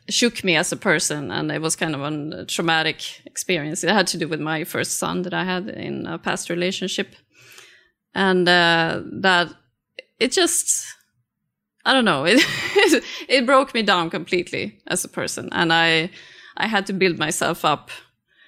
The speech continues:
And, uh, I was using my art to do, to do that, to, uh, figure out, like,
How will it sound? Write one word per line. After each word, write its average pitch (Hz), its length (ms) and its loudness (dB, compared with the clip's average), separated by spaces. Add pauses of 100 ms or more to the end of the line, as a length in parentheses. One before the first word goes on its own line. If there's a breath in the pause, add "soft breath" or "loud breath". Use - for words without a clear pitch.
(260 soft breath)
And, 180 320 2
uh, 156 440 2
I - 140 2
was 175 180 0
using 175 280 0
my 139 140 -2
art 135 420 -2 (100)
to 170 100 -6
do, - 260 -8 (180)
to 175 140 0
do 165 180 2
that, - 340 -4 (680)
to, 165 280 -6
uh, 123 440 -6
figure 170 340 2
out, 147 280 2
like, - 440 -6